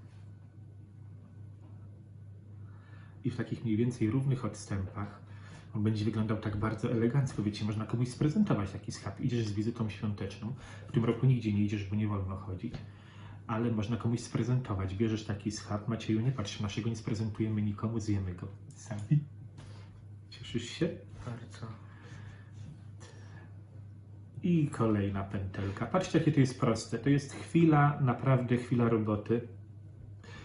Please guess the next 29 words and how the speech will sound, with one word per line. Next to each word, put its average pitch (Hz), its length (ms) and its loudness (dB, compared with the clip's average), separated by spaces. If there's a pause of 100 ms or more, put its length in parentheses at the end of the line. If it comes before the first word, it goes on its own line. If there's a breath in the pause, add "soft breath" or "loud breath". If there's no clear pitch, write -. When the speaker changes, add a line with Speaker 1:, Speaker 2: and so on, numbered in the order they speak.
(140 loud breath)
Speaker 1:
A 123 80 2
robicie 120 340 4
coś, 107 200 6
bardzo 127 480 6
ma 117 100 4
się - 140 2
wrażenie 117 380 4
ekskluzywnego, 110 1000 2 (380 loud breath)
bardzo 120 400 4
ładnego 107 720 2 (520 loud breath)
i 123 80 2
coś, - 260 0
co - 140 0
po 113 100 -4
prostu 113 360 0
daje 110 260 4
dużo 104 300 2
radości. 101 480 -4
Patrzcie, - 380 -6
i 151 80 0
znowu 104 360 -2
tak, - 260 -10
o, 113 40 -6 (240)
i 165 180 0 (220)
mamy 107 260 -2
zapałętane. 98 800 -6 (760 loud breath)
I 170 120 2
następna 110 640 0
pętelka. 101 720 -4